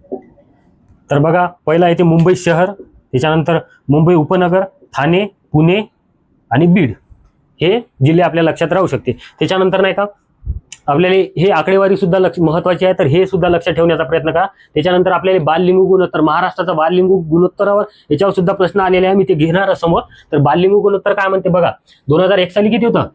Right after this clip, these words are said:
तर नऊशे तेरा आणि दोन हजार अकरा साली आठशे चौऱ्याण्णव. याच्यामधला डिफरन्स सुद्धा विचारलेला आहे आणि आपल्याला दोन हजार अकरा साली, अ, महाराष्ट्राचं बाल लिंग गुणोत्तर किती होतं असा सुद्धा प्रश्न आलेला आहे, मी प्रश्न घेणारच आहोत. तर, अ, आपल्याला बघा याच्यात नाही का एकोणीसने नाही का घट झाली,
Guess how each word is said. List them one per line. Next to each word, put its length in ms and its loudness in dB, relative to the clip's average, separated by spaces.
तर 40 0
नऊशे 300 2
तेरा 320 -2
आणि 220 2
दोन 160 2
हजार 180 0
अकरा 200 -2
साली 200 0
आठशे 320 -2
चौऱ्याण्णव. 420 0
याच्यामधला 460 0
डिफरन्स 400 0
सुद्धा 180 0
विचारलेला 460 0
आहे 120 -2
आणि 380 2
आपल्याला 300 0
दोन 220 0
हजार 160 2
अकरा 260 -2
साली, 280 0
अ, 60 -2
महाराष्ट्राचं 880 0
बाल 160 0
लिंग 160 2
गुणोत्तर 380 0
किती 280 -2
होतं 300 0
असा 220 -2
सुद्धा 240 -2
प्रश्न 300 -2
आलेला 260 0
आहे, 100 -2
मी 60 2
प्रश्न 260 0
घेणारच 420 0
आहोत. 100 -2
तर, 100 2
अ, 300 2
आपल्याला 340 0
बघा 320 2
याच्यात 280 0
नाही 120 -2
का 60 2
एकोणीसने 500 0
नाही 120 2
का 100 0
घट 200 0
झाली, 300 -2